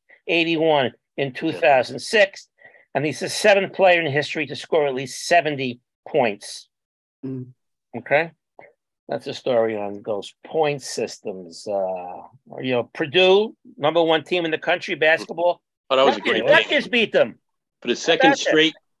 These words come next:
Speaker 3: for the second straight ye-, year in, in, in the last second.
Speaker 1: That's
Speaker 3: Last,
Speaker 1: right.
Speaker 3: last year, Ron,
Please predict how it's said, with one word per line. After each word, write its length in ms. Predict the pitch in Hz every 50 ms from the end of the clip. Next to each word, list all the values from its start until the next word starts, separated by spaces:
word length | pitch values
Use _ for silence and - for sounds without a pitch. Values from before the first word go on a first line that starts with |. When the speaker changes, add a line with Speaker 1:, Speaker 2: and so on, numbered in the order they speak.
| _
Speaker 3:
for 80 | - 123
the 80 | 120 -
second 360 | - - 175 165 185 170 -
straight 400 | - - - 160 160 156 147 151
ye-, 220 | 147 151 151 151 -
year 300 | 127 135 147 143 127 113
in, 180 | 104 104 104 107 _ _ _ _ _ _ _
in, 140 | 120 123 123 - -
in 60 | 120
the 60 | 113
last 320 | 110 117 131 135 131 - -
second. 360 | - 143 123 - 107 98 87 _ _ _ _ _ _ _ _ _ _ _ _ _ -
Speaker 1:
That's 180 | 104 - - 113
Speaker 3:
Last, 120 | 120 131
Speaker 1:
right. 160 | 127 117 -
Speaker 3:
last 280 | 139 143 135 - - 147
year, 160 | 143 139 127
Ron, 320 | 120 123 127 131 131 123